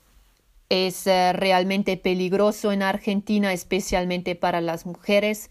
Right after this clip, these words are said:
como mucha gente, al menos acá lo dice? Eso era lo primero que me decía la gente cuando le decía que iba a ir sola a Argentina, que Argentina es muy peligrosa y también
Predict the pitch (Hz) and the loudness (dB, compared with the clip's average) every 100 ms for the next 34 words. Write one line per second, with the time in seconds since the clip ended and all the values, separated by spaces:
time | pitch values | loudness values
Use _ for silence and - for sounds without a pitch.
0 | - _ _ - 196 190 190 208 - 202 | -20 _ _ -2 0 0 0 0 0 -2
1 | - 196 202 190 190 - _ _ _ _ | -2 -2 -2 -2 -2 -8 _ _ _ _
2 | _ _ _ _ 202 202 202 202 208 185 | _ _ _ _ 4 4 2 0 -2 -4
3 | 175 185 185 180 190 214 - 220 233 _ | 0 0 0 0 -2 -4 0 -2 -2 _
4 | _ _ _ - 226 240 247 208 196 190 | _ _ _ 2 2 4 4 4 4 2
5 | 185 190 196 190 196 214 220 214 185 180 | -2 -2 0 2 2 2 0 -2 -2 0
6 | 180 180 175 _ _ _ _ _ _ _ | -2 -4 -8 _ _ _ _ _ _ _
7 | _ _ 190 190 175 - 208 190 175 - | _ _ 2 4 2 2 2 2 0 -2
8 | 202 208 208 - 180 180 180 175 175 - | -2 -2 -4 -2 -2 0 2 2 -2 -12
9 | _ 196 190 185 180 - 214 214 190 196 | _ 0 2 2 0 0 0 2 -2 0
10 | 214 185 175 196 202 175 - 202 202 214 | 2 2 2 0 -4 -6 -2 0 2 2
11 | 208 180 190 185 180 175 185 175 - - | 0 -2 -4 -6 -6 -6 -6 -6 -8 -10
12 | - _ _ _ 208 196 202 196 185 214 | -16 _ _ _ 2 2 0 -6 -4 -2
13 | 208 202 185 180 170 196 214 226 220 185 | 0 0 0 -2 -2 0 2 0 0 -2
14 | 180 175 185 202 - 220 196 185 185 180 | 0 -2 -2 -2 0 0 0 -4 -4 -2
15 | 190 214 | -2 -2